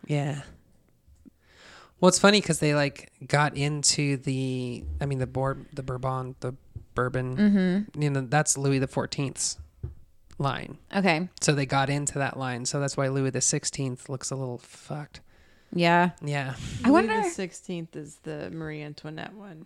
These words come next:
Speaker 1: Yeah, he was the one that
Speaker 3: And
Speaker 1: they
Speaker 3: the fourteenth is Man in the Iron Mask.
Speaker 1: Uh, Louis the Fourteenth is the Sun King, yeah. The, the one who built Versailles.
Speaker 3: Leonardo DiCaprio.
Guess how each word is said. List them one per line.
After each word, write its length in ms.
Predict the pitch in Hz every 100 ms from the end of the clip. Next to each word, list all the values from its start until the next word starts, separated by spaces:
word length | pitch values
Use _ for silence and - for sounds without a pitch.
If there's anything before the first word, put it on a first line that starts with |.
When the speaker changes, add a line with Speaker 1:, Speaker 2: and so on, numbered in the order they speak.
| 151
Speaker 1:
Yeah, 300 | 147 131 120
he 160 | 151
was 140 | 147 139
the 60 |
one 100 | 135
that 140 | 127 - - 131
Speaker 3:
And 160 | 135
Speaker 1:
they 140 | 139 127
Speaker 3:
the 60 |
fourteenth 520 | 196 190 - 190 170
is 140 | 175 175
Man 240 | 175 160
in 60 | 156
the 100 | -
Iron 260 | - -
Mask. 400 | - - - - _ _ _ _ 151
Speaker 1:
Uh, 420 | 147 147 147 143
Louis 160 | 160 175
the 60 |
Fourteenth 360 | - 165 160 139
is 140 | 123
the 80 | 127
Sun 300 | - 139 131
King, 320 | - 123 120
yeah. 280 | 131 135 135 - - - _ _ _ _ -
The, 180 | 135 113
the 260 | 117 139
one 160 | 139 135
who 120 | 131
built 260 | 131 120 -
Versailles. 580 | 131 - 135 135 - 190
Speaker 3:
Leonardo 400 | 185 175 170 -
DiCaprio. 560 | 151 - 143 - -